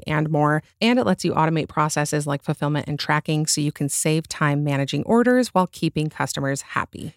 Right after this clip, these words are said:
You also get deeply discounted shipping rates normally reserved for Fortune five hundred companies.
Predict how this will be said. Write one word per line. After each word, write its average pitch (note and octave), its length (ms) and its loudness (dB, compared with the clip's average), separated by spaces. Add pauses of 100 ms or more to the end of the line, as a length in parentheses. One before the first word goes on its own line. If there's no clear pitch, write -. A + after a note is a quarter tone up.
You G3+ 100 4
also G3 260 6
get F3+ 280 2
deeply F3+ 340 4
discounted D3 480 2
shipping E3+ 300 2
rates F#3+ 320 4
normally F3+ 360 4
reserved D#3+ 400 2
for - 140 -4
Fortune G3+ 640 2 (280)
five F3+ 280 2
hundred D#3+ 360 2
companies. - 600 -2